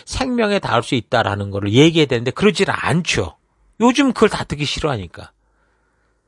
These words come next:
그래서 그런 믿음으로 산 결과에 해당되는 것만을 소개하다가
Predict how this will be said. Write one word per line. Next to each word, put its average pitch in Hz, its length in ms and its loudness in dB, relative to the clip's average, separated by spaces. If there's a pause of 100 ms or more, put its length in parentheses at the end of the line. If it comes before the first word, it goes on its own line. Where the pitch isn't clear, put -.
(360)
그래서 247 200 4
그런 220 280 4
믿음으로 214 340 4
산 208 240 0
결과에 165 800 4
해당되는 277 640 2
것만을 220 580 2
소개하다가 135 1000 -2